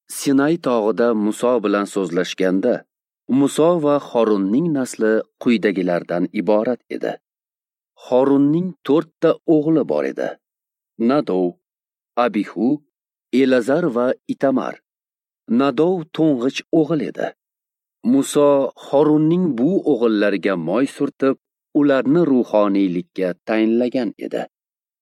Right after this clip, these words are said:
Lekin Nadov bilan Abihu Sinay sahrosida egamiz amr etmagan olovni uning huzuriga olib kelganlari uchun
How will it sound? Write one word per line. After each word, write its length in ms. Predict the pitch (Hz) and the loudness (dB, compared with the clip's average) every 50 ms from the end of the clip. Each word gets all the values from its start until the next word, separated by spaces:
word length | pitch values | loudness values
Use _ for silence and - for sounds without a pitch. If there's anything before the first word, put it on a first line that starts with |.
| _ _ - - | _ _ -8 -2
Lekin 640 | 113 120 135 160 185 170 - - 175 165 151 127 | 0 4 4 4 2 0 -2 -2 0 2 2 2
Nadov 440 | 123 120 113 113 131 143 170 175 127 | 2 2 2 2 2 2 2 0 -2
bilan 320 | 107 104 110 113 117 - | -2 -2 0 0 0 -2
Abihu 640 | - - 90 76 87 82 - - 104 110 113 107 87 _ _ _ | -4 -6 -6 -4 -4 -6 -2 0 2 4 4 2 0 _ _ _
Sinay 500 | - - - - 143 131 127 143 160 175 | -18 -12 -4 -2 0 2 2 2 2 0
sahrosida 800 | - - 143 127 - - 107 107 107 104 - - 90 95 117 120 120 113 - | 0 -2 -4 -4 -2 0 0 0 0 0 -2 -6 -2 0 2 2 2 0 0
egamiz 560 | - 151 143 127 147 147 147 160 175 156 - - _ - | 0 0 2 2 4 2 2 2 0 0 -2 -10 _ -6
amr 340 | - 127 131 131 143 175 185 160 - | -2 0 0 2 2 0 0 -2 -4
etmagan 580 | - 123 113 - - 98 90 78 71 92 120 123 - | -4 -4 -4 -2 -4 -6 -4 -4 -4 -2 -4 -4 0
olovni 520 | - 135 139 147 151 160 160 170 180 190 185 180 _ _ _ _ _ - | 0 2 4 4 4 4 4 2 0 0 -2 -4 _ _ _ _ _ -2
uning 320 | - 127 120 110 131 151 151 | 0 2 4 4 4 4 2
huzuriga 680 | - - - 110 87 110 110 104 95 95 82 104 95 - | 0 -2 -4 -4 0 2 2 2 2 2 2 0 0 2
olib 300 | - 117 104 110 113 _ _ | 2 2 2 2 0 _ _
kelganlari 600 | - - 95 85 73 87 85 85 82 82 87 104 | -2 -2 -2 0 2 0 0 2 2 0 0 0
uchun 320 | 151 170 156 - - 67 | 0 -2 -2 -6 -10 -10